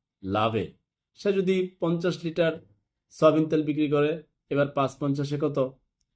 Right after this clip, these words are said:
এটা into দিয়ে দেখেন, তার অতিরিক্ত লাভ একই তেল। এখন এই যে বৈষম্যটা, খোলা তেলের দাম বেশি, বোতলজাত সয়াবিনের দাম কম, এর মাঝখান দিয়া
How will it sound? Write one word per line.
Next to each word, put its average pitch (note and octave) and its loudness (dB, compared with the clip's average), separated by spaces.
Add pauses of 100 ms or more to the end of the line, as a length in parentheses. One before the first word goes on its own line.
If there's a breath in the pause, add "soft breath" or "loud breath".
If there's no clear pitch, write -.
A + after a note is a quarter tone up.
(120)
এটা C#3+ 2
into D3+ 2
দিয়ে F3 2
দেখেন, E3+ 0
তার F#3+ 2
অতিরিক্ত D#3+ 0
লাভ A#2 0
একই C#3 -4
তেল। F2+ -6 (640)
এখন D3+ -2
এই A3 2
যে A#3+ 0 (460)
বৈষম্যটা, D3 2
খোলা E3+ 0
তেলের E3 0
দাম D3+ 0
বেশি, E3+ -4
বোতলজাত D3+ -2
সয়াবিনের D3 -4
দাম B2+ -4
কম, A#2+ 0 (720)
এর D#3 2
মাঝখান F3 0
দিয়া F3 4